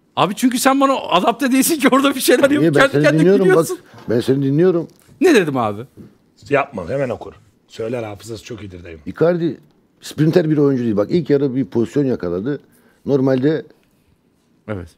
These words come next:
Speaker 2: onu iyi dürtse normalde biz onu karşılık
Speaker 1: Manchester maçındaki pozisyonun aynısı değil mi?
Speaker 2: Ya orada da
Speaker 3: Yok, daha farklı pozisyon.
Speaker 2: Bu daha rahat.
Speaker 3: Pozisyon
Speaker 1: Öyle
Speaker 3: diyemez.
Speaker 1: mi?
Speaker 2: Bu daha rahat. Burada gidemedi bence.
Speaker 3: Öbürü daha rahat abi. Kaleye daha yakındı.
Speaker 2: Yakın da burada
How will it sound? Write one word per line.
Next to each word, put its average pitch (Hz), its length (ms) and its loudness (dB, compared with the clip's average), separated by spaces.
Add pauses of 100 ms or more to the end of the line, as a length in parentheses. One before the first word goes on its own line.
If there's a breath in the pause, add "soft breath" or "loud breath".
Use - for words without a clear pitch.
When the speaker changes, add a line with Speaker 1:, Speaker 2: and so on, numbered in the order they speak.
(120)
Speaker 2:
onu 139 240 0
iyi 156 280 0
dürtse 151 440 0
normalde 143 440 0
biz 147 140 -6
onu 151 240 -2 (140)
karşılık 147 400 -2 (500)
Speaker 1:
Manchester 156 420 -4
maçındaki 185 400 -2
pozisyonun 190 340 -2
aynısı 190 280 -4
değil 220 120 -4
mi? 131 100 -6 (100)
Speaker 2:
Ya 92 120 -10
orada 113 320 0
da 156 40 4
Speaker 3:
Yok, 147 420 0
daha 135 200 0
farklı 110 400 -8
pozisyon. 104 380 -4
Speaker 2:
Bu 120 40 0
daha 170 200 4
rahat. 160 160 4
Speaker 3:
Pozisyon 139 240 -6
Speaker 1:
Öyle 135 100 -6
Speaker 3:
diyemez. 139 300 -2
Speaker 1:
mi? 117 60 -8 (220)
Speaker 2:
Bu 113 100 -4
daha 147 220 4
rahat. 131 220 0 (1600)
Burada 120 180 2
gidemedi 120 440 0
bence. 80 340 -4 (1080)
Speaker 3:
Öbürü 113 280 -10
daha 123 180 -2
rahat 90 200 -10
abi. 104 180 -10
Kaleye 107 340 -8
daha 107 140 -8
yakındı. 95 360 -14 (460)
Speaker 2:
Yakın 135 380 -4
da 101 160 0
burada 110 340 0